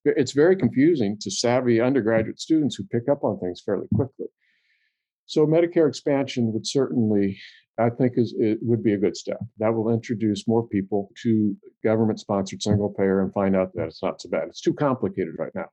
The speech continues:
Another possibility would be a public option. And that runs into great opposition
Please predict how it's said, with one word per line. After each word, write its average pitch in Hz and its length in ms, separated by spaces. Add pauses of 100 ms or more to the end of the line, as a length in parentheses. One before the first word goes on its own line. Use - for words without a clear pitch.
(100)
Another 120 640 (400)
possibility 135 800
would 107 180
be 107 100
a 117 80
public 101 380
option. - 380 (1080)
And 101 160
that 110 180
runs 107 480
into 98 600
great 127 340
opposition 90 600